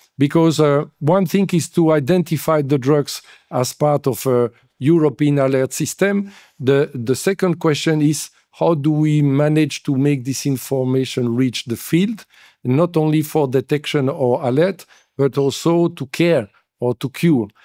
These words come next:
Um, and, uh, this is one of the new features that will be provided by the agency with the European Drug Alert System.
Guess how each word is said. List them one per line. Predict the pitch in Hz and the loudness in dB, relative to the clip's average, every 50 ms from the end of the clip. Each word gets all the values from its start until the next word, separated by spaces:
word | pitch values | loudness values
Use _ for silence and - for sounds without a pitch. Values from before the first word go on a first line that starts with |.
| _ _ _ _ - | _ _ _ _ -2
Um, | 123 120 120 117 123 120 - - | 0 0 0 0 -2 -4 -2 0
and, | 143 147 147 139 156 - - | 0 0 0 0 -2 -2 0
uh, | 123 123 | 0 0
this | 123 117 147 139 127 | 0 0 -2 -2 0
is | 151 - - | -2 -4 -2
one | 151 147 151 165 151 | -2 0 0 2 0
of | 135 117 120 | 0 0 0
the | 131 139 | 0 0
new | 131 147 170 180 | 2 2 0 0
features | 165 - - 170 143 - - 151 143 143 139 - - - - _ _ _ - | 0 -2 -2 -4 -2 -2 -2 0 0 -2 -2 -6 -14 -20 -20 _ _ _ -2
that | 120 135 131 - - | -2 -2 -2 0 0
will | 143 139 131 | 0 0 2
be | 120 135 127 | 0 0 0
provided | 120 - 135 123 117 135 131 131 117 123 120 110 | 0 0 -2 0 2 0 0 0 0 -2 -2 0
by | 117 123 127 123 | 0 0 0 0
the | 113 113 127 123 | 0 0 0 2
agency | 123 117 104 127 120 113 - - 139 127 127 123 - _ _ _ _ _ | 0 0 0 -2 -4 -4 -2 -2 -2 0 0 -2 -6 _ _ _ _ _
with | - 143 127 143 123 107 | -4 -2 0 0 2 2
the | 131 131 | 0 2
European | 123 127 135 131 127 117 98 131 127 123 | 2 2 2 2 2 0 0 0 0 0
Drug | 113 110 123 120 - | 0 0 -2 0 0
Alert | 120 110 113 110 101 - | 0 0 0 -2 -2 -4
System. | - 131 113 - - 104 78 78 | -8 -12 -12 -12 -12 -14 -14 -16